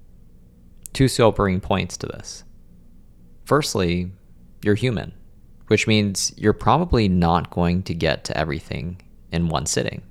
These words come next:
And that's okay, because number two, the Pareto principle probably applies, meaning that about twenty percent of whatever you need to do will account for the majority of the results that you actually care about.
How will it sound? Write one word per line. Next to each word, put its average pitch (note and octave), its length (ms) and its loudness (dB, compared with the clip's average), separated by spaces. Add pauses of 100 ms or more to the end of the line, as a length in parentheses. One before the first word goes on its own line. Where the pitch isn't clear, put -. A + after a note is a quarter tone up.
(760)
And F#2+ 140 0
that's G#2+ 160 0
okay, - 460 -4 (800)
because G2+ 500 0
number F2 240 0
two, G2 440 -4 (440)
the F#2+ 100 -4
Pareto B2 420 2
principle - 680 -4
probably E2 460 0
applies, - 580 -8 (880)
meaning A#2+ 240 4
that A#2 120 4
about A2 260 2
twenty C3+ 260 -2
percent G#2 640 0
of F2 380 0
whatever F2 380 2
you F2 220 0
need F#2 300 0
to - 100 -12
do - 440 -10 (340)
will F2+ 160 2
account D#2+ 400 -2
for - 100 -8
the E2+ 60 -2
majority D#2+ 420 -2
of D2+ 80 -6
the D2+ 80 -4
results D2+ 440 -6
that C2+ 120 -6
you C#2+ 120 -8
actually - 320 -10
care - 220 -6
about. - 440 -10